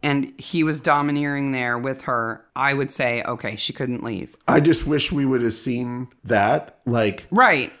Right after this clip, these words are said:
Speaker 2: a-, and we get hints of it, but the hints are not enough.
Speaker 1: And they're almost all from her, so we don't
Speaker 2: Yeah.
Speaker 1: know.
Speaker 2: Like, at first, she says, "He drives me to work," which is innocuous at first, but
Speaker 1: Mm-hmm.
Speaker 2: then when you find out what he's like,
Speaker 1: Right.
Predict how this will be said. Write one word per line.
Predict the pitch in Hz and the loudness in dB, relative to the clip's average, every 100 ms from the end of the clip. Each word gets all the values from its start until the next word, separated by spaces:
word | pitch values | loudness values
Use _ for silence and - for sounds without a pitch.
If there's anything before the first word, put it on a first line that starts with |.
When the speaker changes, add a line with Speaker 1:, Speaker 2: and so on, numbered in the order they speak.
| _ - | _ 0
Speaker 2:
a-, | 170 165 | 0 2
and | 175 170 | 4 4
we | 180 | 4
get | 214 220 214 - | 6 6 4 -2
hints | - 135 165 190 - | 0 4 4 4 2
of | 196 220 | 4 4
it, | 226 - | 2 0
but | 139 | -2
the | 135 | 0
hints | - 180 180 - | 2 2 2 0
are | 139 | 0
not | 123 117 113 - | 2 2 2 -2
enough. | 113 104 87 - - | -2 -2 -2 -6 -10
Speaker 1:
And | - 233 | 0 4
they're | 233 | 4
almost | 214 220 220 - | 2 2 0 0
all | - 190 | 2 2
from | - 214 | 2 0
her, | 156 190 175 92 - - | 0 2 2 0 -8 -10
so | - - | -2 2
we | 190 196 | 2 4
don't | 190 | 4
Speaker 2:
Yeah. | 110 | 4
Speaker 1:
know. | 156 180 190 123 - - | 4 2 2 0 -4 2
Speaker 2:
Like, | 143 156 | 4 4
at | 143 | 2
first, | - 180 190 - - _ _ | 0 0 0 -4 -12 _ _
she | - - 143 | -6 -2 0
says, | - 139 135 | 2 2 2
"He | 143 | -2
drives | 120 123 120 127 | 0 4 4 4
me | 123 113 | -2 -2
to | |
work," | 101 - - - - - _ | -2 -2 -4 -6 -10 -20 _
which | 135 - | 0 2
is | 143 117 | 2 2
innocuous | 120 110 110 135 - 156 160 156 | 0 2 4 4 2 0 0 0
at | 123 | -2
first, | - 113 127 151 - | -2 -2 -2 -4 -2
but | 190 | 0
Speaker 1:
Mm-hmm. | 214 | 2
Speaker 2:
then | 123 123 120 | 2 0 -2
when | 120 | -4
you | 117 | -6
find | 113 113 - | -6 -4 -2
out | 117 110 - _ | -4 -6 -10 _
what | - 139 | -6 -4
he's | 104 - | -6 -6
like, | - 131 127 120 - | -4 -2 -2 -4 0
Speaker 1:
Right. | 202 175 120 | 2 2 0